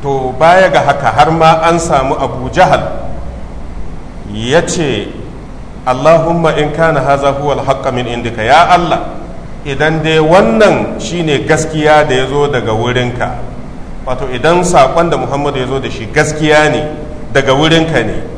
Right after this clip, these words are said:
"fa amtir alaina hijaratan minas sama'i." Kai, kai mana ruwan duwatsu daga sama, mu halaka. "Aw itina bi azabin alim," ko ka zo mana da azaba mai raɗaɗi. Kaga wannan ba-, babu,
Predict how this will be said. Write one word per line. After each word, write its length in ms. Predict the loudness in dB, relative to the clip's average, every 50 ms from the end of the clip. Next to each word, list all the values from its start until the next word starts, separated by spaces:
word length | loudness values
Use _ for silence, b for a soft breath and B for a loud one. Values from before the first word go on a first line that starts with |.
| -10 -10 -10 -8 -2
"fa 160 | 0 2 2 2
amtir 280 | 2 0 0 0 0
alaina 360 | 2 2 2 0 0 0 0 -2
hijaratan 540 | -2 -4 -2 0 0 0 0 -2 -4 -6 -6
minas 220 | -6 -6 -4 -4 -4
sama'i." 320 | -4 -2 -2 -2 -2 -4 -6 -10 -10 -12 -12 -10 -10 -10 -10 -10 -8
Kai, 160 | -8 -8 -8 -8
kai 220 | -6 -4 -2 -2 0
mana 260 | 0 0 0 0 0
ruwan 480 | -2 -2 -2 0 0 2 2 0 -2 -2
duwatsu 600 | -4 -2 0 4 4 4 4 2 0 -4 -6 -4 -4
daga 240 | -2 -2 -2 -4
sama, 300 | -2 -2 -2 -2 -2 -4 -6 -8 -8 -10 -10 -8 -8 -8
mu 120 | -8 -6 -4 -2
halaka. 380 | 0 0 0 -2 -2 -4 -8 -8 -10 -10 -10 -8 -6 -4
"Aw 160 | -4 -4 -4
itina 340 | -4 -6 -4 -2 0 0 0
bi 80 | 0 0
azabin 420 | -2 0 0 0 0 0 -2 -4
alim," 220 | -4 -2 -2 -4 -4 -4
ko 100 | -4 -4
ka 120 | -4 -4
zo 140 | -4 -4 -4
mana 180 | -2 -2 -2
da 160 | -2 -2 -2 -2
azaba 360 | 0 2 2 2 2 2 0 0
mai 140 | 0 -2
raɗaɗi. 420 | -2 -2 -4 -4 -4 -6 -6 -8 -8 -8 -10 -10 -10 -10 -10 -12 -12 -10 -10 -10 -10 -10 -10 -10 -8 -6
Kaga 440 | -4 -2 0 2 2 2 2 0 0 -2
wannan 280 | -2 -2 -2 -4 -2 0
ba-, 300 | 0 -2 -2 -4 -2 2
babu, 260 | 2 2 2 2